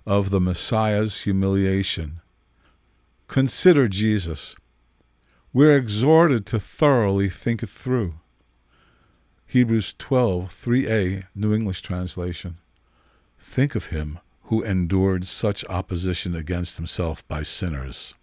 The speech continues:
Who was opposed? Who was crucified? Who was lifted up as an object of scorn? The exalted one, God the Son.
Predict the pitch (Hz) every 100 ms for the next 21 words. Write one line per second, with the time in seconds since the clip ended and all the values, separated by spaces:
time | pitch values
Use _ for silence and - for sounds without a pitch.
0 | _ _ _ _ _ _ _ _ _ _
1 | _ _ _ _ - 139 143 135 - 151
2 | 127 90 85 - - _ _ _ - 160
3 | 185 127 123 - 151 160 120 - 85 80
4 | 80 - - - 185 214 196 135 135 151
5 | 147 147 151 - - - 110 113 110 -
6 | 117 123 113 117 107 110 - - 104 98
7 | 113 147 165 - _ _ - _ _ 90
8 | 120 117 113 101 110 143 196 - 120 92
9 | 90 78 76 - _ _ 98 95 139 143
10 | 156 131 131 131 - - 185 117 76